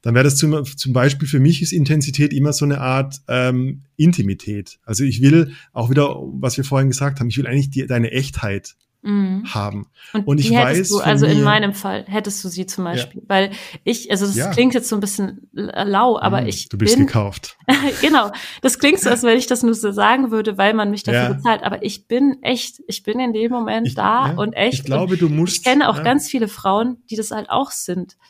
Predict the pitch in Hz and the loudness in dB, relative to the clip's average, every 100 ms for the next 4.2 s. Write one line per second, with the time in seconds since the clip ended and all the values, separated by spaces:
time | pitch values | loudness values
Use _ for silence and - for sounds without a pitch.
0 | _ - 196 196 202 214 180 151 - 202 | _ -2 0 0 0 -2 -2 -4 -4 -4
1 | 202 214 247 269 202 - 190 - 196 214 | -4 -8 -2 -2 -2 -6 -10 -8 -10 -10
2 | - - - - 135 143 - 156 147 110 | -14 -10 -8 -2 -2 -2 -4 -2 -2 -4
3 | - 208 220 - 233 240 240 - - _ | -2 2 2 2 0 2 2 0 -8 _
4 | - | -18